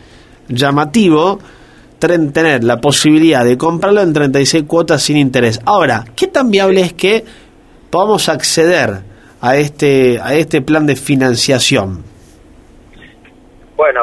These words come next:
Speaker 2: eh, hay que aclarar una cosa, ¿no? Que esta promoción la lanzó, eh, Banco Nación, eh, por estos tres días, o sea, lunes, martes y miércoles,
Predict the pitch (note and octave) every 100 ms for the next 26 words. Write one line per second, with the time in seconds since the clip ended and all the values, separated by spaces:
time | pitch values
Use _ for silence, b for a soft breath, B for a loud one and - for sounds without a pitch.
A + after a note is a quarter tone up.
0 | A2+ C3+ B2 - F3+ - C#4 B2+ B2 C#3+
1 | D3+ C#3+ A#2+ D#3 D#3+ - B2+ A#2+ C3 B2
2 | A2+ A2 - _ - C#3+ D3+ D3+ C#3 C3
3 | B2+ - E3 E3 C3+ A#2+ A2+ - C3 C#3
4 | B2+ G#2+ G2 F#2+ F#2 - _ A#2 B2 B2+
5 | A2 G#2+ - B2 B2+ _ _ _ G2+ G2
6 | F#2 _ G#2+ B2 - A#2+ - C3 C3+ C#3
7 | A#2+ G#2 F#2 - G2 G#2 A#2+ A2 A2+ B2
8 | - G#2 A2+ C3 A#2 A#2+ B2+ D#3+